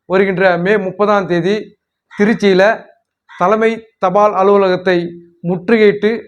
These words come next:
எங்கள் அமைப்பின் சார்பாக போராட்டத்தை அறிவித்திருக்கிறோம். ஒ-, ஒ-, நாம் ஓட்டு போட்ட ஒவ்வொருவரும் நம்மளுடைய ஓட்டு சரியான நபருக்கு தான் போயிருக்கிறதா என்பதை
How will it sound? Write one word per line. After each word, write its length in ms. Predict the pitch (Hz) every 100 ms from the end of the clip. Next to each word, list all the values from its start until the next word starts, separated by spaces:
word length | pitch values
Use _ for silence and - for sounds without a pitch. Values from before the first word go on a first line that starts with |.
| _
எங்கள் 320 | 165 190 202
அமைப்பின் 400 | 180 208 214 208
சார்பாக 680 | - 180 165 175 165 139 - _ _ _ _ _ _ _ _ _ -
போராட்டத்தை 580 | 208 214 202 190 196
அறிவித்திருக்கிறோம். 880 | 180 170 196 196 185 156 175 185 - - _ _ _ _ _ _ _ _ _ _ _ _ _ _ _
ஒ-, 220 | 175 -
ஒ-, 300 | 180 208 -
நாம் 220 | 190 190
ஓட்டு 320 | 185 240 -
போட்ட 340 | 175 214 208 185
ஒவ்வொருவரும் 720 | 190 226 220 208 214 233 - 170
நம்மளுடைய 480 | 190 208 196 185
ஓட்டு 440 | 175 233 233 185 -
சரியான 760 | - 175 196 220 226 220 185 - _ _
நபருக்கு 440 | 175 185 220 185
தான் 220 | 208 214 190
போயிருக்கிறதா 720 | 208 208 170 190 202 160 - _ _
என்பதை 640 | - 185 180 180 165 165